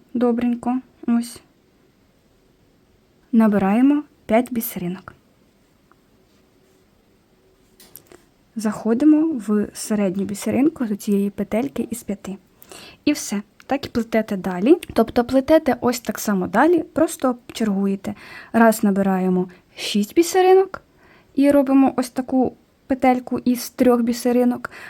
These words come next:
Раз набираємо три бісеринки, одну намистинку, і далі три бісеринки, і ось робимо отаку, е, петлю з намистинкою. Тут нічого складного.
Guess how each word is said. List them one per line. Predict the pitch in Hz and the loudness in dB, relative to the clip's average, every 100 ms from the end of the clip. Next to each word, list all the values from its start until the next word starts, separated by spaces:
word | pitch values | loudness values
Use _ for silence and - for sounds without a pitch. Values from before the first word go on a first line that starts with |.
| - | -4
Раз | 233 233 233 | 2 2 4
набираємо | 214 202 202 196 196 190 196 | 2 2 2 2 2 0 -2
три | 208 208 | 0 0
бісеринки, | 180 - 208 196 190 185 208 | 0 -4 -2 0 0 -4 -8
одну | 202 196 | -4 -2
намистинку, | 196 202 208 - 415 - 381 - - - - _ | 0 -2 0 0 0 0 -4 -4 -18 -20 -20 _
і | 269 | 0
далі | 254 247 | 2 2
три | 240 247 | 2 0
бісеринки, | 233 233 240 233 233 - - | -2 -4 0 2 0 -4 0
і | 294 | 2
ось | 208 208 208 | 2 -2 -4
робимо | 220 220 202 196 | -2 2 2 0
отаку, | 202 202 190 - 208 214 - - - - 208 | -2 -4 -6 -4 -4 -4 -14 -20 -20 -8 -4
е, | |
петлю | 202 202 208 214 | -2 -2 0 2
з | |
намистинкою. | 202 180 175 - 180 180 175 196 _ _ _ _ _ _ | 4 2 -2 -4 -4 -6 -10 -12 _ _ _ _ _ _
Тут | 285 269 | -4 -2
нічого | 202 240 220 | -2 -2 -6
складного. | - 196 180 - | -6 -8 -8 -8